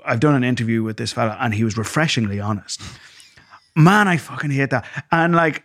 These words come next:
and that comes from, I, and I'm pretty sure I had written that. And, like, I was twenty-one. I, who am I to be saying that somebody was ref-, how am I being refreshed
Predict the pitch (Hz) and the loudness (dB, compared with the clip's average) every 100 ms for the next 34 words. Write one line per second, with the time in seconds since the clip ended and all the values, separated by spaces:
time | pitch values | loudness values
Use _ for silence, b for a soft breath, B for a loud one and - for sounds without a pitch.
0 | - 180 196 226 - 220 277 269 151 185 | -2 0 2 0 2 2 2 0 0 4
1 | 175 147 127 - - 160 196 185 180 180 | 6 4 2 -2 -2 -2 2 2 2 2
2 | 262 294 202 202 190 160 175 151 127 147 | -2 0 0 0 2 0 0 -4 -2 -2
3 | 156 147 117 90 - _ B B B B | -2 -4 -6 -8 -16 _ B B B B
4 | - 165 180 202 - - 277 233 127 101 | -4 -2 0 -2 -2 2 2 4 2 2
5 | 113 92 - _ b b b b b b | 0 -2 -6 _ b b b b b b
6 | - 175 - - 339 427 427 165 160 165 | -2 -2 -4 2 6 6 6 4 4 4
7 | 127 120 120 123 120 113 143 123 120 120 | 2 0 2 2 2 2 2 2 2 2
8 | 123 117 - B B 277 466 466 403 294 | 2 -2 -6 B B 2 4 2 2 2
9 | 196 196 175 139 127 - 156 175 - - | 4 4 4 4 2 2 2 2 -2 -10